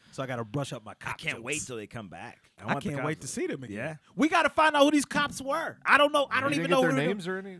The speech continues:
Speaker 1: Nah, I should have done that. I'll, I'll find out from Ted. Maybe he knows.
Speaker 2: Should have got a picture too.
Speaker 3: Yeah,
Speaker 2: What
Speaker 3: or
Speaker 2: a missed opportunity.
Speaker 3: Um,
Speaker 2: Man.
Speaker 3: there would have to be some sort of police report filled out, so th-, so it would be you can call the police department and get the report.
Speaker 1: That, yeah.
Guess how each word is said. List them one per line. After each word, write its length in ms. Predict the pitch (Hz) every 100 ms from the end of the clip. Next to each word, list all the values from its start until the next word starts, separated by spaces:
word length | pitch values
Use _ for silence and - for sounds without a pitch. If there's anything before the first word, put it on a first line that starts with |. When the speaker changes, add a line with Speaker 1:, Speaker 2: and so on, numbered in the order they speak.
| 139
Speaker 1:
Nah, 140 | 196 311
I 280 | 349 349 311
should 200 | 320 311
have 100 | 226
done 220 | 302 311
that. 100 | 226
I'll, 100 | 240
I'll 120 | 220 220
find 240 | 220 185
out 120 | 143
from 120 | -
Ted. 240 | 113 120 104
Maybe 240 | 139 135
he 100 | 107
knows. 300 | 95 92 113 -
Speaker 2:
Should 180 | - 131
have 40 |
got 100 | 110
a 20 |
picture 420 | - 135 131 98 78
too. 300 | - 117 95 - - -
Speaker 3:
Yeah, 200 | 131 123
Speaker 2:
What 100 | 110
Speaker 3:
or 140 | 143
Speaker 2:
a 40 | 107
missed 260 | 120 117
opportunity. 600 | 117 95 - 104 107 87 76 -
Speaker 3:
Um, 220 | 123 123
Speaker 2:
Man. 120 | 113 117 107 135
Speaker 3:
there 100 | 131
would 120 | 151 156
have 100 | 165
to 80 |
be 80 | 143
some 220 | 120 139
sort 180 | 135 131
of 100 | 113
police 280 | - 120 117
report 280 | 107 101 90
filled 220 | 95 85
out, 140 | 82 -
so 140 | 98
th-, 180 | 90 90
so 120 | -
it 120 | 95
would 120 | 104 92
be 100 | 101
you 220 | 98 113
can 120 | 117
call 180 | 104 98
the 40 |
police 200 | 87 98
department 300 | - - 85
and 60 | 85
get 120 | 85
the 60 | 87
report. 360 | _ 85 80 _ _ _ - - _ _ 196
Speaker 1:
That, 200 | 123 110 131
yeah. 200 | 110